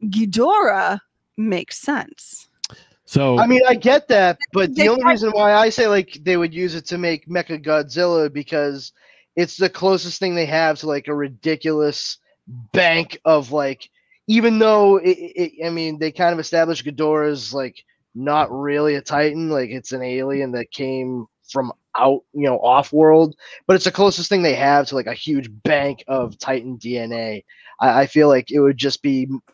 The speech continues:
Speaker 3: more easily manipulated to get it to do what they want in that frame.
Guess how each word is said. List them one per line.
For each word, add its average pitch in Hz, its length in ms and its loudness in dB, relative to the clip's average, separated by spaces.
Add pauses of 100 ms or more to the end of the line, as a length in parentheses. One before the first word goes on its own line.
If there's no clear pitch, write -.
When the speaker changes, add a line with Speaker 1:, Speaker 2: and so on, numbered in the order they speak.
Speaker 3:
more 156 460 4
easily 143 500 2
manipulated 120 1040 -4 (580)
to 127 240 0
get 127 240 2
it 123 180 -2
to 127 120 -6
do 123 200 -4
what 123 200 -2
they 117 100 -2
want 113 600 -2
in 120 120 -6
that 110 220 -4
frame. 110 560 -6